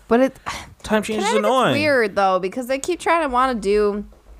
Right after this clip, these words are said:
Speaker 1: their own stuff and drive us into the ground, and it's like,
Speaker 2: I,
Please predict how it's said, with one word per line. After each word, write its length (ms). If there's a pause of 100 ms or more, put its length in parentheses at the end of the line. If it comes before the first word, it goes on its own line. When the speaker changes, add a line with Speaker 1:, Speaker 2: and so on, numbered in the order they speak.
(340)
Speaker 1:
their 160
own 140
stuff 460
and 320
drive 240
us 160
into 140
the 100
ground, 460
and 160
it's 160
like, 480 (920)
Speaker 2:
I, 100